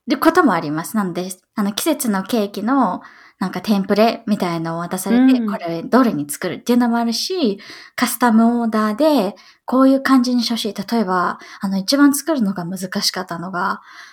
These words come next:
Speaker 1: あの、娘さんがローラースケートのクラブに入ってるから、
Speaker 2: うん。
Speaker 1: ローラースケートのテーマでケーキを作ってって言われたことがあったんですけど、
Speaker 2: <laughs>
Speaker 1: そういう感じで、結構テーマで、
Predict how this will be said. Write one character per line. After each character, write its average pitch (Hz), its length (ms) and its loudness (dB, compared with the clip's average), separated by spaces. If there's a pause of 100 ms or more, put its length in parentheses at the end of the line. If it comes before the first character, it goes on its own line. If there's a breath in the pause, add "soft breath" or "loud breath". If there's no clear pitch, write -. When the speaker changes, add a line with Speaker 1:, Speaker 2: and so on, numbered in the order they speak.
(120)
Speaker 1:
あ 202 100 -4
の、 196 320 -4 (420)
娘 294 380 4
さ 302 260 2
ん 294 100 4
が 285 360 0
ロ 277 320 2
ー - 20 0
ラ 302 200 -2 (540)
ー - 40 -18
ス - 240 -8
ケ 330 180 2
ー 294 60 0
ト 208 120 -2
の 175 120 -6
ク 247 160 0
ラ 226 100 4
ブ 160 120 -6
に 277 100 0
入 254 240 0
っ - 20 -20
て 185 100 -8
る 185 120 -4
か 160 160 -8
ら、 170 260 -2 (300 loud breath)
Speaker 2:
う 262 60 4
ん。 294 80 6
Speaker 1:
ロ - 40 6
ー - 20 6
ラ 302 180 4
ー 294 40 2
ス 294 140 -4
ケ 320 200 4
ー 320 100 0
ト 190 180 0
の 175 180 -4
テ - 200 2
ー 262 120 8
マ 175 160 0
で - 180 -10 (180)
ケ 233 100 2
ー 226 40 4
キ 208 120 -4
を 160 100 -6
作 - 160 0
っ 196 60 0
て 170 160 -6
っ - 20 -8
て - 120 -14
言 165 80 -6
わ 165 60 -4
れ 165 80 -6
た 190 140 -8
こ 190 100 -8
と 175 140 -8
が 156 80 -4
あ 160 40 -6
っ - 40 -10
た 156 120 -10
ん 151 40 -10
で 151 60 -14
す - 80 -12
け 185 80 -10
ど、 180 100 -6 (200 loud breath)
Speaker 2:
<laughs> - 220 -12
Speaker 1:
そ 269 60 2
う 269 40 6
い - 20 8
う - 20 6
感 302 220 8
じ 277 140 0
で、 196 220 4 (200 loud breath)
結 302 120 2
構 190 100 0
テ 269 320 6
ー - 20 2
マ 254 160 4
で、 277 400 4